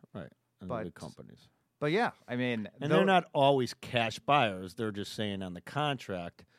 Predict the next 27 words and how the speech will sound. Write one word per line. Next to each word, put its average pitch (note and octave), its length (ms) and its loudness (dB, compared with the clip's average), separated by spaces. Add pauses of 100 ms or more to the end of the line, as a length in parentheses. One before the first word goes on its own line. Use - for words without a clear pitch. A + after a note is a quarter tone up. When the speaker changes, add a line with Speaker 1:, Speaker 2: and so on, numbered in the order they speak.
(360)
Speaker 1:
that F#2+ 240 -8
they're G2 200 -2
going, F2+ 400 -6
that F#2+ 160 -6
they'll F2+ 120 -6
do F2+ 160 -10
cash F#2 440 -6
if E2 100 -18
they F2 120 -6
don't D#2+ 260 -10
get D#2 120 -10
a D#2+ 40 -14
mortgage. F2 420 -8
Speaker 2:
Sure. B3 240 -4 (180)
Speaker 1:
Yeah, C#2+ 180 -14 (180)
I - 40 -20
mean, D2 240 -16
they're E2 120 -14
not D#2+ 180 -12
always D#2+ 340 -14 (140)
actually D#2 280 -16
using D2 280 -14
cash. - 500 -14
They'll, C#2+ 180 -16 (120)
that's D2+ 240 -18
just - 260 -20
their C#2+ 200 -14